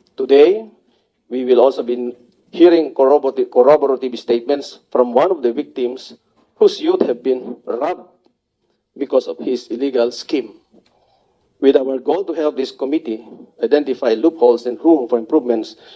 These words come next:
for the Republic Act one oh three six four,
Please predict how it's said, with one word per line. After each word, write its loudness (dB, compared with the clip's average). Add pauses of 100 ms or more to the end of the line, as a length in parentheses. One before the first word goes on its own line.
(240)
for -6
the -4
Republic -6
Act -12
one -10
oh -6
three -8 (560)
six -10
four, -6